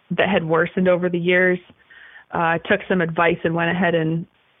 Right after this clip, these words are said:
mentioned it, mentioned how it,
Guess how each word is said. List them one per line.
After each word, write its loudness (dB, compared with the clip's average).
mentioned 2
it, 4
mentioned 0
how 0
it, -4